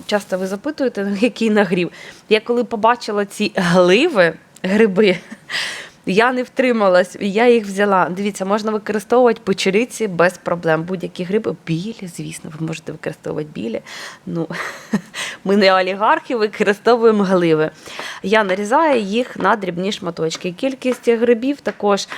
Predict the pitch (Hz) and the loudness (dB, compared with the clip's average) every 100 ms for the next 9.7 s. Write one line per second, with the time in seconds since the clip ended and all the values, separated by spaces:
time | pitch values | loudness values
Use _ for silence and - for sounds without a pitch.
0 | - - 214 - 269 285 302 247 233 226 | -16 -12 -12 0 0 2 2 0 -2 -2
1 | 247 247 254 254 311 - - 277 240 233 | -2 0 0 0 -2 -4 0 2 2 -2
2 | 180 170 151 - 160 - - - - - | -2 -2 -2 -6 -8 -8 -18 -18 -18 -4
3 | 190 190 240 311 262 220 202 240 254 226 | -4 2 2 2 0 -2 0 2 2 0
4 | 208 214 208 196 - 185 185 214 381 392 | 2 2 0 -4 -6 -2 0 0 0 4
5 | 392 - 226 - 226 226 220 208 180 - | 2 2 -2 -2 -2 2 2 2 -4 -6
6 | - - 262 - 294 214 208 240 - 233 | -14 -2 -2 2 0 0 -4 -6 0 2
7 | 202 190 196 247 208 196 185 - 285 302 | 2 -2 0 0 0 -2 -2 0 -2 0
8 | 370 - 480 480 403 214 202 247 226 254 | -2 2 0 0 -8 -8 4 4 6 2
9 | 254 359 294 269 240 196 170 | 2 0 2 2 2 0 0